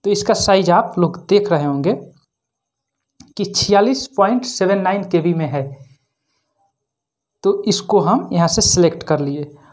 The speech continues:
अब आपको कितना इसका क्वालिटी जो है डाउन करना है, कितना एमबी में चाहिए, आप यहाँ से इसका क्वालिटी जो है थोड़ा कम कर लीजिएगा। इमेज तो सिलेक्ट हो गया, उसके बाद नीचे आकर के आप जो है इसमें, अ, चालीस या जो भी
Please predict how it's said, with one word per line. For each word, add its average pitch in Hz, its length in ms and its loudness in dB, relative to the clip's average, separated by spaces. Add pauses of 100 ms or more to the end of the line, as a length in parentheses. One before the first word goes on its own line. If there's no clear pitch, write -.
(260)
अब 226 220 -2
आपको 175 560 0 (680)
कितना 240 320 2
इसका 220 340 0
क्वालिटी 180 500 2
जो 170 120 0
है 240 200 0
डाउन 165 220 0
करना 180 220 -2
है, 247 60 0
कितना 185 360 -4
एमबी 170 220 0
में 160 120 0
चाहिए, 170 540 0
आप 165 180 2
यहाँ 165 180 2
से 175 120 -2
इसका 170 180 -2
क्वालिटी 165 420 -2
जो 170 120 0
है 240 140 0
थोड़ा 175 260 0
कम 156 340 -2
कर 139 200 -2
लीजिएगा। 139 480 0 (1400)
इमेज 208 240 -2
तो 214 80 0
सिलेक्ट 208 360 0
हो 196 60 4
गया, 202 280 2 (260)
उसके 185 200 -2
बाद 185 140 2
नीचे 180 320 0
आकर 160 280 2
के 240 200 -2 (400)
आप 165 300 2
जो 175 80 2
है 214 240 2
इसमें, 214 460 0 (120)
अ, 147 60 2
चालीस 175 680 -2
या 185 180 2
जो 196 220 4
भी 294 400 0